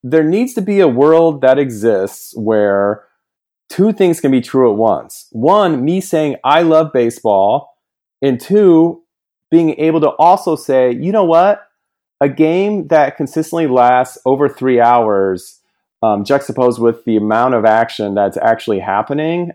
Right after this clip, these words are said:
um, isn't always the best." And, and it doesn't hurt to find a way, to see if there are ways in the game where we can fix this.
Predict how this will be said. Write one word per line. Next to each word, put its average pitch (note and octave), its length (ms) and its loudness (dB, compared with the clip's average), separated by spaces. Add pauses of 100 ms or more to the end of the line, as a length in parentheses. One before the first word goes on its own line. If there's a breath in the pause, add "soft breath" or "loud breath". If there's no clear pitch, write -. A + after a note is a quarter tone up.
um, A2 480 0 (480)
isn't F#3+ 240 2
always F3+ 300 2
the C#3+ 100 -2
best." D3+ 600 0
And, C3+ 440 -2
and C#3 440 -2
it C#3 160 -4
doesn't E3+ 300 0
hurt D3 420 -4 (160)
to C3+ 160 0
find C#3 400 -2
a C#3 60 0
way, A#2+ 340 -2
to B2 100 -8
see C3+ 200 -2
if C3 120 -4
there B2 240 2
are C#3+ 240 2
ways B2 380 2
in A2+ 120 -6
the A#2+ 100 -2
game G2+ 280 -6
where G#2 140 -4
we G#2 160 -4
can G#2+ 160 -8
fix - 320 -4
this. - 460 -18